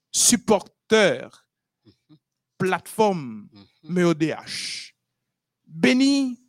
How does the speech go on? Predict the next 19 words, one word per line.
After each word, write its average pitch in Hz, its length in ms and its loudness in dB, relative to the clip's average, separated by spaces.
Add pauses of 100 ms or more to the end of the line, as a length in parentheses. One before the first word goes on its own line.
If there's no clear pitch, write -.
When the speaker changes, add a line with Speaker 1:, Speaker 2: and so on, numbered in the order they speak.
(480)
Speaker 1:
présentateur, 185 1000 -2
yo. 104 220 -18 (800)
Béni 254 680 -2 (520)
ingénieur, 190 840 -2
yo. 120 260 -8 (120)
Speaker 2:
Seigneur. 98 480 -20 (120)
Speaker 1:
Qui - 100 -2
est 185 60 2
capable 160 540 0 (160)
d'aider 165 260 0
nous, 139 320 -10 (260)
autant 156 240 -2
de 143 80 -8
repères 147 320 -2
pour - 140 -10
nous 139 160 -6 (100)
avancer. 120 680 -4 (1500)
Aidez-nous 196 440 2 (560)
encore - 600 -6